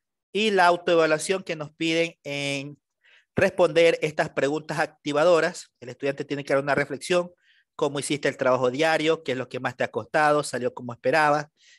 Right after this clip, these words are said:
qué crees que este trabajo muestra de ti, de volver a hacer lo que cambiarías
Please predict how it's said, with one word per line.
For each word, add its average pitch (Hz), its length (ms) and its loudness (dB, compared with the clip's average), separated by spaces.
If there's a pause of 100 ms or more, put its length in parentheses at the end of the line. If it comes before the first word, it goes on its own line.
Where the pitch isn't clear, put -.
qué 170 140 -2
crees 165 260 0
que 160 120 -2
este 151 160 -8
trabajo 139 480 -2
muestra 131 420 -4
de 143 140 2
ti, 170 420 -4 (180)
de 131 60 0
volver 127 300 2
a 139 40 2
hacer 143 220 -4
lo 139 120 -6
que 147 120 -10
cambiarías 160 680 -2